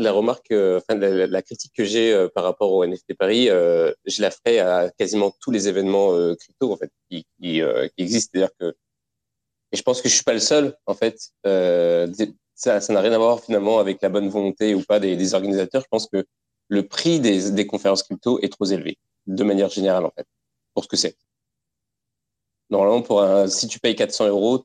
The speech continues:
t'es censé avoir un service premium, comme t'es censé avoir quelque chose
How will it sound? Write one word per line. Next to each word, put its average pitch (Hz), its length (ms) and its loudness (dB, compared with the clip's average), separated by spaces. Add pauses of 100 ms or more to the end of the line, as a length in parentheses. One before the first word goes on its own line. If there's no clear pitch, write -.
t'es 98 160 -6
censé 117 420 0
avoir 104 720 0
un 92 480 2
service 98 400 -2
premium, 101 440 -2
comme 95 220 -4
t'es - 100 -10
censé - 260 -2
avoir 101 260 -2
quelque 98 100 -16
chose 104 320 -2